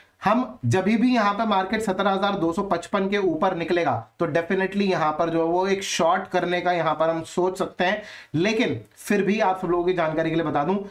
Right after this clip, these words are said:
कि हमको जब भी हम trade करते हैं तो एक stop loss जरूर लेना, लेना होता है।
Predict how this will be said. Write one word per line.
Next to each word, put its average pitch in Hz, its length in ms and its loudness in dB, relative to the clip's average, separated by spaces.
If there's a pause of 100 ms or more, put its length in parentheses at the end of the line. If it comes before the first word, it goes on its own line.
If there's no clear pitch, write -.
(200)
कि 208 100 4 (160)
हमको 196 400 0
जब 175 180 0
भी 190 80 4
हम 196 260 2
trade 180 260 0
करते 160 220 -2
हैं 170 60 -2
तो 196 160 -2
एक 180 200 -2
stop 147 380 0
loss 165 220 0
जरूर 151 260 0
लेना, 165 300 0
लेना 151 220 0
होता 151 220 0
है। 185 140 -2